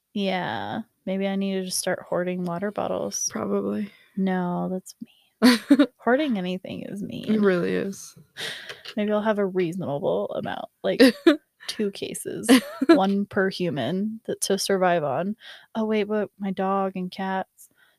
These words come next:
Speaker 2: Three
Speaker 1: Three
Speaker 2: cases.
Speaker 1: cases. <laughs>
Speaker 2: One per person and one for animals.
Speaker 1: Yep,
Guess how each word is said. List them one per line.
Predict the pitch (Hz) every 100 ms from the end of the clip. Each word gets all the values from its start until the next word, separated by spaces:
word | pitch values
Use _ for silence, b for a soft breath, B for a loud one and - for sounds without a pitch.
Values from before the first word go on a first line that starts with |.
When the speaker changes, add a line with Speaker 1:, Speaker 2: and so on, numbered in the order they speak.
| -
Speaker 2:
Three | 233 233 240 247 247
Speaker 1:
Three | - -
Speaker 2:
cases. | 208 185 190 285
Speaker 1:
cases. | - 269 - 311 320 - 403 - 370
<laughs> | - 440 - 370 -
Speaker 2:
One | 220 220 226
per | 294
person | - 240 233 233 226
and | 190
one | 180 190
for | 196
animals. | 208 180 - - - 202 214
Speaker 1:
Yep, | 180 180